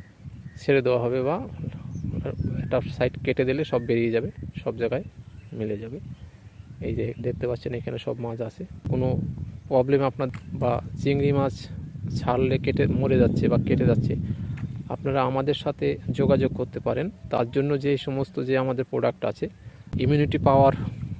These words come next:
বাড়ানোর জন্য একটা আমাদের মেডিসিন আছে,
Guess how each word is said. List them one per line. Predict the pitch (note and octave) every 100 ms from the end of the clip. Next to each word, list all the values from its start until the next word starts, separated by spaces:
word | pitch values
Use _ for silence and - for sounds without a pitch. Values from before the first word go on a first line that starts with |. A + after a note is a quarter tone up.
| - - - - - - -
বাড়ানোর | B2+ B2+ C3+ C#3
জন্য | B2+ C3+ C3
একটা | B2 -
আমাদের | B2 B2 A#2+
মেডিসিন | A#2+ A#2+ A#2 A#2+
আছে, | A2+ G#2+